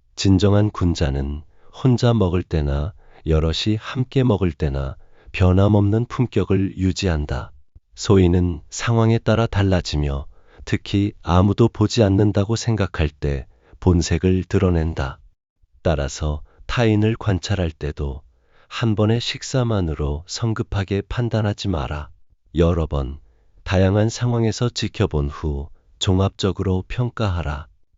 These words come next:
또한 당신 자신도 항상 바른 모습을 보이도록 노력하라.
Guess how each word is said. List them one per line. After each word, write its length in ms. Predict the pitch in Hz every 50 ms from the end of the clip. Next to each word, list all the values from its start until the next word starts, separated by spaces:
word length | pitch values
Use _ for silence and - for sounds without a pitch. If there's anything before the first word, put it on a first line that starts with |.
| _ _ _
또한 500 | - 90 82 78 90 87 85 80 76 - - - - -
당신 460 | - 104 101 101 - - 113 113 110
자신도 800 | - 98 92 - - 98 90 82 82 87 87 90 90 90 92 -
항상 560 | - - - 127 127 113 - - 120 123 127 -
바른 280 | - 95 95 104 110
모습을 500 | 117 117 113 107 - - - 95 113 113
보이도록 640 | 110 - 98 90 82 73 - 78 73 80 76 57 - - -
노력하라. 760 | - - 90 87 87 87 85 - - - 78 69 69 76 73